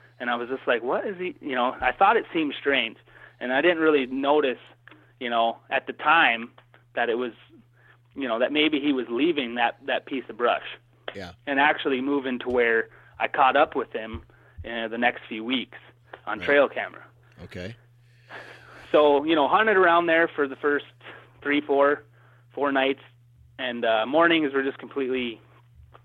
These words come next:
Speaker 1: you know, out of the question. There was no way to even do it, you know. And, uh, just, you know, when you're hunting a particular deer, you, you do everything about as, you know, s-, super non-invasive as possible,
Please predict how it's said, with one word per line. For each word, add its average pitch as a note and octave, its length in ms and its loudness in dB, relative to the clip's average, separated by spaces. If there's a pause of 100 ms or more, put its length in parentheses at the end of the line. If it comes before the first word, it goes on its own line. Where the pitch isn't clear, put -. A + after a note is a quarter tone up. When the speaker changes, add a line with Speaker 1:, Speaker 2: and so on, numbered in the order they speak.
(140)
Speaker 1:
you B2+ 180 -8
know, B2 60 -2
out A#2+ 160 2
of A#2+ 60 0
the G#2 60 -6
question. A#2 480 -6
There A#2 100 -8
was A#2+ 160 -6 (140)
no B2 160 -6
way A2 400 -2 (400)
to - 80 -8
even A2 260 -8
do A#2 220 4
it, G#2+ 200 -2 (160)
you A#2 120 -6
know. G#2+ 300 -2 (500)
And, A2+ 240 -2
uh, A2 260 4
just, C#3+ 240 -2 (100)
you C3 160 0
know, C3 100 6
when D3 80 6
you're C#3 100 4
hunting C#3 220 0
a A#2+ 40 -8 (140)
particular B2+ 500 -2
deer, E3+ 300 4
you, B2+ 180 2 (180)
you A#2+ 80 -14
do B2+ 180 -4
everything A#2+ 580 -2
about A2+ 460 0
as, A2 180 -8 (920)
you C3+ 140 -8
know, E2+ 160 -14 (160)
s-, - 760 -20 (220)
super E3 400 4
non-invasive C3 800 0
as A2+ 100 -12
possible, G2 480 -6